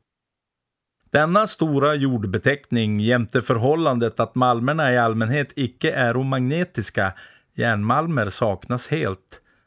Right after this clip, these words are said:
är givetvis anledning till att dessa bergets skatter ej tidigare blivit funna eller kunnat upptäckas på samma sätt som exempelvis kopparfyndigheten i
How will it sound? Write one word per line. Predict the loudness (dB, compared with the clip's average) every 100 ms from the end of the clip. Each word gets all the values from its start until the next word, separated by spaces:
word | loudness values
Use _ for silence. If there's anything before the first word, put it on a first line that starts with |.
| _ -2
är | 0
givetvis | 2 0 0 -2 -2 -2
anledning | 0 0 2 2 2 2 0 0 -2
till | 0 0
att | 0
dessa | -2 -2 -2 0
bergets | 2 2 0 -2 -2 -6
skatter | -2 -2 -2 -2 -2
ej | 0 0 -2
tidigare | -2 -2 0 0 2 0
blivit | 0 -2 -2 -2
funna | -2 0 0 -2 -4 -12 -20 -2
eller | 2 2 0
kunnat | 0 0 0 0
upptäckas | -2 -2 -2 0 -4 -2
på | -2
samma | 0 0 0
sätt | -2 -4 -4
som | -4 -2
exempelvis | -2 -2 -2 -2 -2 -4 -8
kopparfyndigheten | -4 -2 -2 -2 -2 0 0 2 0 -2 -4 -2 0
i | -2